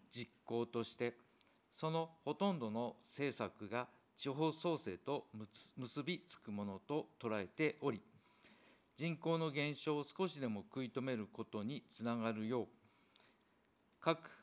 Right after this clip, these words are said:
施策の取り組みを進めていくことが重要であると考えているところでございます。中でも、高校生等まで医療費の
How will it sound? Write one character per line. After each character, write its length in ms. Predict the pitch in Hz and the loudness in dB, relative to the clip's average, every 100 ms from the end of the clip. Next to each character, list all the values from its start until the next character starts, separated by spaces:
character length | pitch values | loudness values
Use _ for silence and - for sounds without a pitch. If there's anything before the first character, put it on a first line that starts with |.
| - | -16
施 180 | - | -8
策 280 | 127 156 156 | 0 0 0
の 140 | 151 139 | -2 -2
取 240 | 147 147 | -2 -4
り 40 | |
組 200 | 113 139 | -4 -4
み 80 | 139 | 0
を 80 | 170 | 0
進 320 | - - 117 120 | -2 -10 -4 -2
め 120 | 110 | -2
て 140 | - | 0
い 60 | 110 | -4
く 100 | - | -4
こ 120 | 107 | -8
と 140 | 107 101 | -4 0
が 200 | 135 - | 0 0
重 240 | - 117 117 | -6 -4 0
要 200 | 113 107 | 0 0
で 180 | 120 - | 0 0
あ 140 | 117 | -2
る 100 | 107 | -4
と 240 | - 143 143 - - - _ _ | -2 -2 -4 -12 -20 -20 _ _
考 120 | - 113 107 | -4 0 0
え 100 | 101 | 0
て 240 | 143 151 | 0 -2
い 80 | - | -4
る 80 | 107 | -10
と 140 | 104 | -8
こ 80 | 92 | -6
ろ 100 | 104 | -4
で 100 | 147 | -2
ご 140 | 131 92 | -2 -4
ざ 100 | 95 | -6
い 60 | |
ま 140 | 85 85 | -8 -12
す。 160 | - _ _ _ _ _ _ _ _ _ _ _ _ _ _ _ _ _ _ _ - - | -16 _ _ _ _ _ _ _ _ _ _ _ _ _ _ _ _ _ _ _ -20 -2
中 260 | 143 175 135 | 0 2 2
で 80 | |
も、 260 | 110 110 110 - _ | 2 0 -2 -10 _
高 200 | - 156 | 0 2
校 240 | 156 151 143 | 2 0 0
生 260 | - 147 | 2 0
等 200 | - 156 | 2 0
ま 160 | 123 113 | 2 0
で 180 | 104 101 - _ - | 0 -4 -10 _ -8
医 80 | 123 | 0
療 180 | 147 | 2
費 160 | 131 110 | 2 0
の 180 | 120 | -2